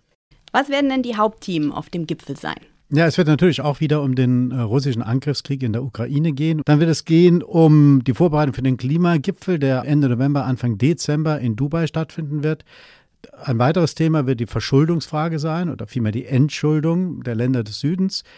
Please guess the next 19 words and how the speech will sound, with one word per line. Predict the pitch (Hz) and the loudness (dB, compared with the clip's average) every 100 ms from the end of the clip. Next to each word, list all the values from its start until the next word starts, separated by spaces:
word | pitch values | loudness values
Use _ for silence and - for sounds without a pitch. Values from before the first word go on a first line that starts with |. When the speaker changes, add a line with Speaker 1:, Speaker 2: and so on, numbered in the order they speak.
| _ | _
Speaker 2:
Das | 117 107 | -4 -4
ist | 120 | -4
immer | 156 | -2
so | 139 127 | -2 -4
ein | |
Klassiker | 110 123 180 165 151 | -2 -4 -4 -6 -4
auch | 160 | -4
bei | - 143 | -4 -4
diesen, | 147 143 147 139 | -4 -2 -2 -2
äh, | 127 135 | -6 -8
G | 127 135 | -4 -6
zwanzig-Treffen. | 135 143 147 143 - 143 - 156 _ _ - - - | -4 -4 -4 -6 -6 -6 -6 -14 _ _ -20 -20 -4
Ja, | 139 | 0
und | 131 | 4
ganz | 135 151 | 4 4
wichtig | 156 156 160 139 | 2 0 0 -2
ist | 131 | 0
auch | 131 123 | 0 0
die | 135 123 120 | 0 0 0